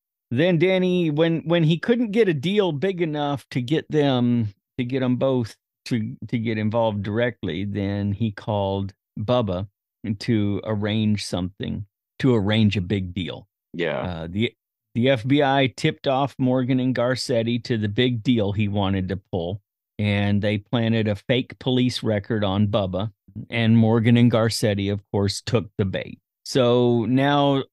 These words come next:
Speaker 1: all of Bubba's F B I team is involved in trying to take down these two corrupt cops.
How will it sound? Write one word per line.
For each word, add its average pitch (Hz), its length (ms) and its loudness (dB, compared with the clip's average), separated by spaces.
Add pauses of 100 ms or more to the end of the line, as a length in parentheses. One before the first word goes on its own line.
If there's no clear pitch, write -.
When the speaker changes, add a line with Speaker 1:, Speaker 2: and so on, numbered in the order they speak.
Speaker 1:
all 147 260 2
of 143 80 2
Bubba's 139 640 2
F 135 220 -4
B 143 160 -2
I 135 300 2
team 113 680 0
is 113 400 -2
involved 110 640 0
in 107 140 0
trying 117 360 0
to 101 60 -8
take 120 340 -4
down 117 320 2
these 104 240 0
two 113 340 2
corrupt 110 580 -2
cops. - 480 -8